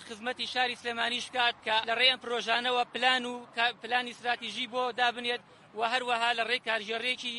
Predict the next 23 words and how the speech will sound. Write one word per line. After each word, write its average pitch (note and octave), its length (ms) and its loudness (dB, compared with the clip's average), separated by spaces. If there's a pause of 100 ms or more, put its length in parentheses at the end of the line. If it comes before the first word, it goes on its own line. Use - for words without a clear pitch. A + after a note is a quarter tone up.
(100)
گونجاوەوە B3 720 2 (640)
ساڵانە A#3 520 2 (420)
سەرپەرشتی A#3 600 -6 (100)
ئەم B3+ 220 -6
جەزرە A3+ 320 -6
وەسەتیانە A3+ 580 -4
بکات. A#3+ 300 0 (600)
ناکرێ B3+ 500 2
لەسەر B3 380 -2
خێر B3+ 220 0
و A#3 160 -12
سەدەقەی A#3+ 580 -2 (360)
فلان A#3 300 2
کەس B3+ 200 -4
و B3 60 -12 (120)
فلان A#3+ 320 -4
سەرمایەدار A#3+ 580 0
بەڕێوە A#3 340 0
بچێت. F#3 280 -6 (720)
دەکرێت C4 420 0 (120)
پرۆژەی A#3 540 -4
بەردەوامی B3 640 -2
ئاسایی A#3+ 600 -2